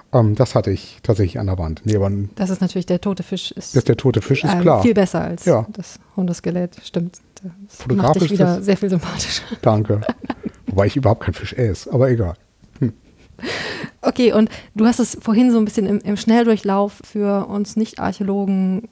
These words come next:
Speaker 2: vielleicht ein bisschen überfordernd durchexerziert. Wie sieht's denn heute auf einer Grabung aus mit Fotografie, Scan?
Speaker 1: Ich glaube, da sollten wir tatsächlich noch mal einen, mit, mit Kai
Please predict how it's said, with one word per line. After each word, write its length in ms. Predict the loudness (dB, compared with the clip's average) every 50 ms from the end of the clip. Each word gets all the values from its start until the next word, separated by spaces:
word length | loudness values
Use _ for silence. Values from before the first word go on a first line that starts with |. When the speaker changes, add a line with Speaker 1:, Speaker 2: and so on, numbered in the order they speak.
| _ _
Speaker 2:
vielleicht 300 | -4 0 0 2 4 2
ein 60 | 2
bisschen 200 | 2 0 0 2
überfordernd 640 | 2 0 2 2 2 2 4 4 4 4 2 0 -4 -12 -18
durchexerziert. 840 | -18 -16 -16 -6 0 0 0 2 0 0 0 0 0 0 -2 -2 -2 -2
Wie 160 | 0 0 0 0
sieht's 220 | -2 -4 -2 0
denn 180 | 0 0 2 2
heute 260 | 2 2 2 0 -2
auf 180 | -4 -6 -4 -4
einer 120 | -4 -4
Grabung 340 | -4 -4 -4 -4 -4 -4 -4
aus 220 | -4 -4 -4 -4
mit 120 | -6 -8 -4
Fotografie, 760 | -6 -4 -4 -2 -4 -4 -4 -2 -2 0 2 2 2 2 0
Scan? 760 | -2 -6 -12 -12 -4 -2 0 2 2 2 2 2 2 0 -2 -4 -8 -16 -20 -20 -20 -20 -20
Speaker 1:
Ich 120 | -20 -14 -8
glaube, 320 | -2 2 4 4 4 4
da 200 | 4 2 2 0 0 -2 -4 -4 -6
sollten 320 | -4 -2 0 0 0 0
wir 100 | -2 -2
tatsächlich 300 | -2 -2 0 2 2 2
noch 80 | 2 2
mal 120 | 2 2 2
einen, 340 | 2 2 2 2 0 0 -2 -6 -12 -20 -20 -20 -20 -20 -20 -20 -20 -20 _ _
mit, 280 | -4 0 0 0 0 0
mit 340 | -2 0 0 -2 -2 -2 -6
Kai 480 | -2 0 2 4 4 4 2 2 -2